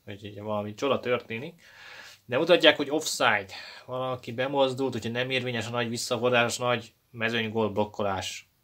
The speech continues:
a hóban. De lesz azért fordulat, leszekkeli Aaron Rodgers-t Wyatt Ray ötvenhetessel. Kellett nyomoznom, mire rájöttem, ki az ötvenhetes, hát nyilván Ray. Elkapja, és akkor na most akkor Tennessee is már belekezd. Most megszokták a havat,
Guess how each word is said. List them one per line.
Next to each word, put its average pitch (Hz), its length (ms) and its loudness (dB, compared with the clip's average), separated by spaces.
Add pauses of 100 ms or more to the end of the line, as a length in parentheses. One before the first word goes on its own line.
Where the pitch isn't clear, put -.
(200)
a 104 80 -10
hóban. 95 680 -10 (200)
De 135 300 2
lesz 156 220 2
azért 143 280 4
fordulat, 147 680 4 (100)
leszekkeli 123 920 2
Aaron 131 340 4
Rodgers-t 123 580 2 (680)
Wyatt 120 600 2
Ray 120 360 0 (120)
ötvenhetessel. 120 1120 0 (260)
Kellett 131 340 -6
nyomoznom, 117 440 -2
mire 113 160 -2
rájöttem, 120 540 2
ki 131 100 -8
az 120 100 -2
ötvenhetes, 123 680 -6
hát - 180 -8
nyilván 110 300 -2
Ray. 107 300 -2 (840)
Elkapja, 147 560 4
és 131 100 2
akkor 131 280 2
na 135 120 6
most 120 240 0
akkor 110 200 -6
Tennessee 120 440 0
is - 80 -6
már 98 160 -6
belekezd. 104 580 0
Most 98 220 -8
megszokták 120 600 4
a 110 40 0
havat, 123 520 6